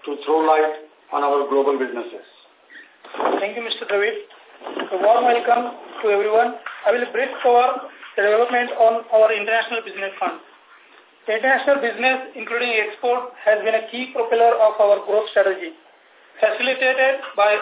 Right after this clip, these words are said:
Speaker 2: our European subsidiary, Illichmann Castalloy, we have increased significant foothold in our, in the Europe and U S markets over the last few years. Today, export, including sales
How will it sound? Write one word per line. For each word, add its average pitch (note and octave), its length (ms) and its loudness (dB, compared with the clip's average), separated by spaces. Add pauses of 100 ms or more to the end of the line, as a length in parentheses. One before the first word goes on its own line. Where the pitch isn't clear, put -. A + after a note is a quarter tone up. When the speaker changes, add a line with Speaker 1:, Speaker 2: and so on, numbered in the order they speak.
Speaker 2:
our G3+ 400 0
European A#3 480 -4
subsidiary, A#3+ 580 -4
Illichmann A3+ 380 -4
Castalloy, A#3+ 640 0 (420)
we G#3+ 140 0
have A#3 160 2
increased B3+ 480 -4
significant B3 640 -4 (100)
foothold A#3+ 460 0 (340)
in A3+ 140 -4
our, A3+ 400 4 (160)
in A3 120 -8
the A3 120 0
Europe A#3 400 -2 (160)
and G#3+ 280 2
U G#3 120 0
S A3+ 100 2
markets G#3 460 2 (100)
over G#3 140 2
the G#3 120 4
last G3 280 4
few G3+ 120 -8
years. F3+ 280 0 (640)
Today, B3+ 400 2
export, B3+ 520 0
including A3+ 400 -4 (140)
sales A#3 300 0